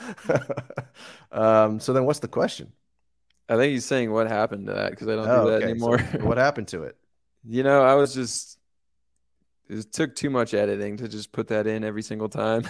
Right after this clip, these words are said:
Speaker 2: <laughs>
Speaker 1: Yeah, I hear that. Editing is not, it's very time intensive editing. How long does it take you to edit one of your videos usually?
Speaker 2: Like ten or fifteen minutes.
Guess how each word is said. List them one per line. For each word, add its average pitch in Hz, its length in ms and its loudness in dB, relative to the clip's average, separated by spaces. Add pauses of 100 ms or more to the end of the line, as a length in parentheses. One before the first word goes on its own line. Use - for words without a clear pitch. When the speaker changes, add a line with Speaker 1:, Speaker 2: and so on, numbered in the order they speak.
(160)
Speaker 2:
<laughs> - 200 -6
Speaker 1:
Yeah, 92 340 -6 (220)
I 90 60 -14
hear 95 200 -8
that. 92 360 -4 (160)
Editing 104 360 -2
is 87 180 -12
not, 98 320 -6 (240)
it's 98 260 -10
very 127 180 0
time 101 300 -4
intensive 85 420 -10
editing. 80 300 -10 (220)
How 147 100 10
long 208 80 10
does 208 80 2
it 196 80 -8
take 175 180 -2
you 123 200 2
to - 140 -2
edit 123 180 2
one 117 120 0
of 117 40 -2
your 113 80 -2
videos 107 260 -4
usually? 82 380 -12 (840)
Speaker 2:
Like 120 200 -10
ten 107 240 -4
or 107 60 -4
fifteen 110 420 -8
minutes. 110 460 -8